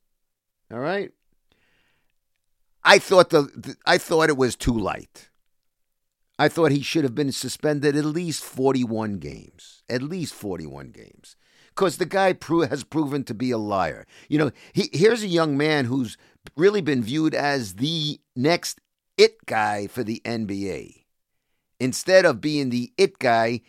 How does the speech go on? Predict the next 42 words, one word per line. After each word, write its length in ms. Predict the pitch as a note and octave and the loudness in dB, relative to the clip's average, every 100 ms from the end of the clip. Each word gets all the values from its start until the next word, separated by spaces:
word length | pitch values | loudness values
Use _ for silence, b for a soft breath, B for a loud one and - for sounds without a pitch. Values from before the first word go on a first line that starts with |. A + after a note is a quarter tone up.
| b | b
he's 180 | - B2+ | -6 -4
turning 380 | - C#3 C3 B2 | 0 2 2 0
into 360 | B2+ A2 C3 | -4 -2 -2
the 260 | A2+ A#2+ - - | -2 -4 -6 0
idiot 640 | G3 E3+ C3 F2+ - G#2+ _ | 2 2 -2 -6 -6 -6 _
guy. 340 | - E2 - - _ _ _ _ - | -8 -8 -8 -18 _ _ _ _ -12
Okay? 480 | F#2+ C#3+ C#3+ D#3+ D#3+ _ _ _ _ _ _ _ _ _ _ _ _ _ | -4 0 0 -2 -8 _ _ _ _ _ _ _ _ _ _ _ _ _
But 300 | - F#3+ F#3 | 0 6 6
having 380 | F#3 B3 A#3+ G#3 | 6 2 0 -6
said 340 | - G3 F#3 D3 | -4 2 2 2
that, 320 | D3 C#3 - _ _ _ _ _ _ _ - | 0 0 -4 _ _ _ _ _ _ _ 0
okay, 340 | E3+ F3+ F3+ | 0 2 2
it 80 | E3 | 2
was, 220 | C#3 A#2 - | -2 -4 -12
wasn't 360 | - E3 D#3 D#3 | -4 -2 -2 -6
forty-one 500 | C#3+ D#3+ D3 D#3 D3 | -4 -4 -2 -4 -4
games 340 | D3+ D3+ D3+ | -4 -4 -4
what 160 | G2+ B2 | -6 -2
I 140 | C#3 | -2
wanted. 400 | C#3 C#3 C3+ C#3+ | 0 -2 -4 -4
I 140 | B2+ A#2+ | -4 -4
thought 200 | C#3 B2 | -4 -6
it 120 | G#2+ | -6
should 100 | C3+ | -8
have 80 | A2+ | -6
been 140 | B2+ | -4
a 80 | A#2 | -4
half 180 | B2 A#2+ | -6 -8
a 60 | |
season. 580 | G#2+ C3+ C3 - A#2+ A#2 - b b b | -12 -8 -8 -8 -10 -10 -16 b b b
I 100 | G#2+ | -8
mean, 160 | B2+ A#2 | -6 -6
to 100 | C#3+ | -4
me, 120 | D#3+ | -2
if 120 | D3 | -2
it 20 | |
would 160 | C#3+ D3+ | 0 0
have 60 | |
been 100 | C#3 | 0
a 60 | C3 | 0
whole 240 | A#2 E3+ | 0 -2
season, 500 | D3 D3 A#2 F2+ F2 | -2 -4 -6 -6 -12